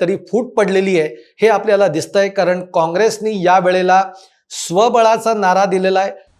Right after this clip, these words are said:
मुंबईत तरी काँग्रेस स्वबळावर लढणार आहे असं काँग्रेसनं जाहीर केलेलं आहे. त्यामुळे महाविकास आघाडीमध्ये तर फूट पडलेली आहे. काँग्रेस आता शरद पवारांच्या राष्ट्रवादीला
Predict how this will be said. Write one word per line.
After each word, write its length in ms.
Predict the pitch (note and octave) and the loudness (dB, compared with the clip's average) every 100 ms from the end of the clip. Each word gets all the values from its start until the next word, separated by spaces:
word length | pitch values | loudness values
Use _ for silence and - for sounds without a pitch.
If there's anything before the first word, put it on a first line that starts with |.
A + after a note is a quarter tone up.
| D#3+ | -4
मुंबईत 460 | E3+ F#3+ G#3 C4 B3 | -2 0 2 0 0
तरी 180 | A#3+ A#3+ | -2 0
काँग्रेस 500 | A#3+ G3 G#3 G#3 - | -2 0 -2 -2 -4
स्वबळावर 580 | F#3 G#3 F3+ F#3+ F#3+ | -4 0 0 0 0
लढणार 400 | E3+ E3 D#3 F3 | -2 -2 -2 -2
आहे 100 | G3 G3+ D#3+ | -2 -4 -6
असं 440 | D3 F#3+ E3+ E3+ - _ | -4 -4 -4 -8 -14 _
काँग्रेसनं 440 | D3+ D#3 G3 - F#3 | -4 -2 -2 -4 -4
जाहीर 320 | D3 B2 C4 G3+ | -4 -2 -2 -2
केलेलं 260 | A3 A3 | 0 0
आहे. 100 | A#3 A#3+ - - _ G#3+ | -2 -4 -20 -20 _ 0
त्यामुळे 380 | A3 B3 C4 | 0 2 2
महाविकास 760 | C4+ E3+ D#3+ G#3+ C4+ C4+ C4 - | 2 -2 -2 -2 -4 -2 -2 -2
आघाडीमध्ये 640 | - F#3+ G#3 A#3 A3 G#3+ | -2 0 0 0 -2 0
तर 120 | A3 A3+ - | 0 -2 -6
फूट 200 | A3 - | -8 -2
पडलेली 400 | E3+ F3+ G#3 G#3 | 0 2 2 2
आहे. 100 | G#3 - - _ _ - | 0 -6 -20 _ _ -2
काँग्रेस 480 | F#3 G3+ A3+ - - | 0 2 0 0 -4
आता 220 | F#3 D3 G#3+ | -4 -2 -2
शरद 320 | - F#3 A3+ | -2 -2 -2
पवारांच्या 540 | A3+ G#3 G#3+ G#3+ A3 | 0 0 0 -2 -2
राष्ट्रवादीला 840 | G3+ F#3 - G#3 G3 G3 G3+ G#3 | -2 -2 -4 -2 0 0 0 0